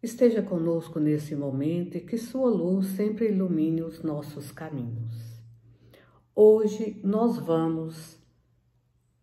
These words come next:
falar sobre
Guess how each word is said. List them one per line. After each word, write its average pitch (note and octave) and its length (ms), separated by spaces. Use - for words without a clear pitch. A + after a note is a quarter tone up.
falar F3+ 960
sobre G3 880